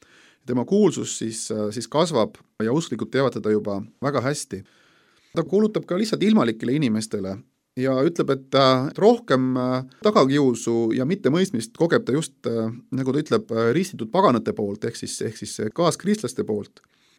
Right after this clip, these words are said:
Et ilmalikud inimesed ja kui ta pärast siis istub arestikambris ja on siis vangidega koos, siis, äh, ütleb, et need mõistsid teda paremini ja ütlesid, et,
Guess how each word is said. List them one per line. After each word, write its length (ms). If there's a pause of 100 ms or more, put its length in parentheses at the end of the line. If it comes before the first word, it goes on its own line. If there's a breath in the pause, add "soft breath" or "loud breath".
Et 80
ilmalikud 480
inimesed 560
ja 80
kui 80
ta 80
pärast 320
siis 220
istub 420
arestikambris 800
ja 100 (880 soft breath)
on 260
siis 180
vangidega 540
koos, 420
siis, 280
äh, 240
ütleb, 240
et 220 (100)
need 160
mõistsid 240
teda 160
paremini 540 (420 soft breath)
ja 160
ütlesid, 320
et, 220